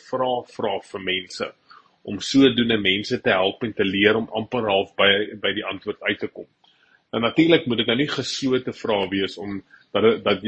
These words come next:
dat jy eintlik reeds die antwoord het en jy help die persoon nou maar net so in die rigting of in 'n hoek in dat hy eintlik presies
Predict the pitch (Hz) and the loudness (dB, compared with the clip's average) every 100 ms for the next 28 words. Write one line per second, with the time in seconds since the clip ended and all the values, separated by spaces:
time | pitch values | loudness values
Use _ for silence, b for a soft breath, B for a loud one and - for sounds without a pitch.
0 | 104 101 107 104 135 139 151 - 101 104 | 0 2 4 4 2 2 2 0 0 2
1 | 123 - 123 107 107 110 104 95 98 110 | 2 0 -4 -2 -2 -2 0 0 -2 -4
2 | 104 98 98 95 b b b b 90 98 | -4 -2 -2 -4 b b b b 2 4
3 | 110 135 123 117 - 123 113 110 110 120 | 4 -2 -6 -6 -4 -2 0 0 0 0
4 | - 127 110 110 98 104 - - 123 107 | 0 -4 -2 -2 -2 -2 -6 -2 -2 -2
5 | - _ _ _ - 117 - 131 120 104 | -8 _ _ _ -10 -8 -4 -2 0 2
6 | 117 131 - 117 104 107 101 98 113 117 | 2 0 -4 -6 -6 -4 -2 0 2 2
7 | 117 120 - 107 - 127 | -2 -2 -6 -4 -2 -2